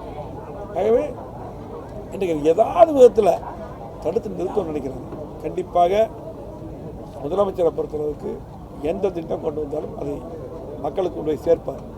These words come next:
மு க ஸ்டாலின் அவர்களும் தி மு கவினரும் ரெண்டாயிரத்தி ரூபாய் பணத்தை எப்படி தடுக்க நினைத்தாலும் அது கண்டிப்பாக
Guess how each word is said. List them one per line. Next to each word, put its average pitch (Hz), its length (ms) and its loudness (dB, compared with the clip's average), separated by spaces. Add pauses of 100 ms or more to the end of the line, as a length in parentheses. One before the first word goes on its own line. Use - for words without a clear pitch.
(480)
மு 160 60 -6
க 185 180 2
ஸ்டாலின் 160 360 4
அவர்களும் 151 320 -2
தி 170 140 -6
மு 175 80 -6
கவினரும் 156 440 -2 (460)
ரெண்டாயிரத்தி 165 360 6
ரூபாய் 175 200 2
பணத்தை 156 380 0 (640)
எப்படி 156 320 0
தடுக்க 202 280 6
நினைத்தாலும் 170 400 2
அது 175 100 -4
கண்டிப்பாக 160 540 0